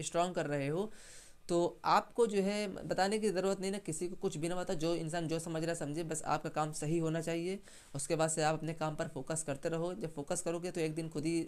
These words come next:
लोगों को दिखाई दे देगा आपका काम। फिर उसके बाद जब दिखाई देगा काम,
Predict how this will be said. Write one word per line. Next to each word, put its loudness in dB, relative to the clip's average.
लोगों 2
को 0
दिखाई 0
दे 0
देगा 0
आपका -4
काम। 2
फिर 0
उसके 0
बाद 4
जब -2
दिखाई 0
देगा 2
काम, -4